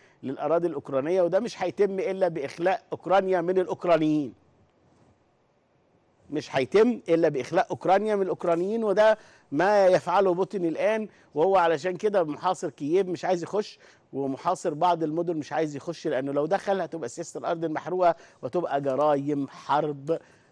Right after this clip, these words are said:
آه، آه، لا تمحى من زمن، آه، التاريخ ولا من غيره، ويبقى كده،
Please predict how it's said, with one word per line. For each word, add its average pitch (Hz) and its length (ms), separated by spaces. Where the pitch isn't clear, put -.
آه، 127 800
آه، 135 40
لا 151 180
تمحى 156 380
من 135 160
زمن، 135 480
آه، 113 280
التاريخ 147 480
ولا 165 220
من 131 180
غيره، 180 240
ويبقى 190 460
كده، 190 320